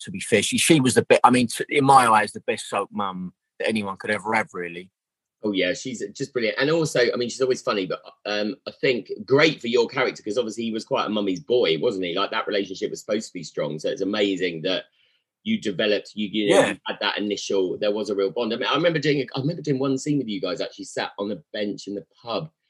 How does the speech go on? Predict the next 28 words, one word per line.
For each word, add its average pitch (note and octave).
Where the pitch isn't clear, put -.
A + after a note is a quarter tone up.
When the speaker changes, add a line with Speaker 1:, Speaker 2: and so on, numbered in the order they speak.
Speaker 2:
and -
we G#2
did A#2
it A#2+
in A2
one G#2+
take, A#2+
and G#2+
I -
remember C#3
it G#2
just -
being G#2
really G#2
Speaker 1:
Yeah. F3+
Speaker 2:
lovely. E2
It G#2
was, A#2+
you A#2+
had C3
a A#2+
really G#2+
nice G#2
relationship. A2
I C#3+
mean, D#3+
is D#3+
that, G3